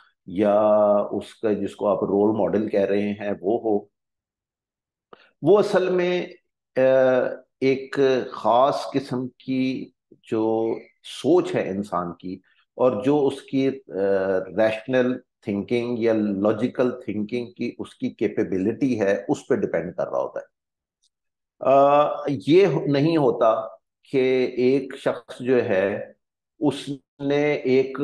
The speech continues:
गलत political leader तो चुन लिया हुआ है, अ, क्योंकि जो है वो उसमें इतनी अकल नहीं है कि वो ये जान सके कि कौन सा पॉलिटिकल leader ठीक है, लेकिन वो मजहबी leader बिल्कुल सही चुनेगा और इसी तरह वो role model भी बिल्कुल सही चुनेगा।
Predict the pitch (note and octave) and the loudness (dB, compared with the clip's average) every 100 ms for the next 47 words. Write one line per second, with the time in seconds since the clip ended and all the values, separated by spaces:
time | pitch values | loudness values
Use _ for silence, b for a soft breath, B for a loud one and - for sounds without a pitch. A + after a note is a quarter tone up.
0 | C3 - A2+ D3+ - A#2 A2+ A#2 B2 C3 | -4 0 0 0 0 0 0 0 -2 -2
1 | G#2+ G2 A#2+ B2 C3+ G2+ F#2 A2+ A2 F2+ | -2 -2 -2 -4 -4 -4 -4 0 0 2
2 | E2 D#2+ - - _ _ _ _ _ _ | 0 -2 -6 -10 _ _ _ _ _ _
3 | _ _ _ - F#2+ F#2+ F#2 F#2+ F#2+ B2 | _ _ _ -6 0 2 2 2 0 -2
4 | B2 C3+ B2+ B2 A2 A2+ A#2+ A#2+ A#2+ A2 | 2 2 4 2 2 2 2 2 0 0
5 | - A#2+ A#2 A#2+ B2 B2+ B2+ B2 A#2+ A2+ | -2 -2 -2 -2 -2 0 0 0 0 -2
6 | A2+ G#2+ A2 A2+ A#2 G#2+ F#2+ G#2+ A#2+ G2+ | -2 -2 -2 0 0 2 0 0 -4 -2
7 | A2+ G#2+ G2+ G#2+ G#2 A#2+ G2+ G2 G#2 G#2 | -4 -4 -6 -4 -4 -4 -2 -2 0 -2
8 | G#2+ G2+ G2 G#2+ G#2 E2 D#2+ B1+ - _ | 0 0 2 0 -2 -8 -10 -10 -12 _
9 | _ _ _ _ _ _ - B2 D#3+ F#3+ | _ _ _ _ _ _ -2 2 2 4
10 | F#3 F#3 C#3+ D3 E3 G3+ F#3 G3 E3 A#2 | 4 4 4 4 4 4 4 4 4 4
11 | B2 B2+ G#2 A2 G2 E2 F2 - _ _ | 2 2 0 0 -2 -4 -8 -12 _ _
12 | _ _ _ _ _ _ _ - C#3 D#3+ | _ _ _ _ _ _ _ 0 4 4
13 | D3+ D#3+ D#3+ D#3 D#3 D3+ C3+ C3+ D3 C3+ | 2 2 2 4 4 4 6 6 6 4
14 | A#2+ C#3 C#3+ C3 A#2+ B2 A#2 - F#2+ E2+ | 4 2 2 0 2 0 0 -2 -4 -10
15 | D2+ - | -12 -14